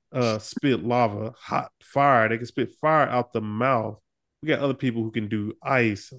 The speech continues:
electric. They have wonderful weapons. I mean, they have the seven great swordsmen. I mean, look at that. Just think about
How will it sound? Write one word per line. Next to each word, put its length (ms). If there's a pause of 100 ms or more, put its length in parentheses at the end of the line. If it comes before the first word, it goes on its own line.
(140)
electric. 840
They 120
have 280
wonderful 420
weapons. 600 (380)
I 40
mean, 200
they 120
have 440 (120)
the 100
seven 520
great 380
swordsmen. 880
I 40
mean, 240
look 140
at 80
that. 120
Just 160
think 120
about 260